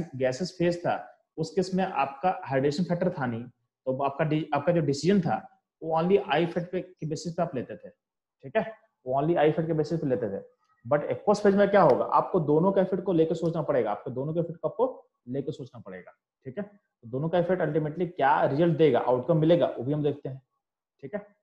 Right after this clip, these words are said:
वो भी हम देखते हैं, ध्यान देंगे। एक और point आप याद रखना, एक point, अगर question में, अगर question में कुछ mention नहीं किया हो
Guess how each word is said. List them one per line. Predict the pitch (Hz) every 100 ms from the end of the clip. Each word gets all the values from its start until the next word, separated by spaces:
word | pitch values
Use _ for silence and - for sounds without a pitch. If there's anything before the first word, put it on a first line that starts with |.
| _ _ _ -
वो | 123
भी | 147
हम | 143
देखते | 120 - 117
हैं, | 110 _ _ _ _ _ _ _ _ _ _ _ _ _ _ _ _ _ 113
ध्यान | 139 156
देंगे। | 113 120 - _ _ _ _ _ _ _ 135
एक | 131 - -
और | 147
point | 147 160 160
आप | 156
याद | 147
रखना, | 147 127 - - _ _ 120
एक | -
point, | 135 - - _ _ _
अगर | 120 165 170
question | 147 143 - 180
में, | 156
अगर | - 120 143 -
question | 139 - 180
में | 175
कुछ | 185
mention | 139 135 143 180
नहीं | 156 151 156
किया | 156 131
हो | 101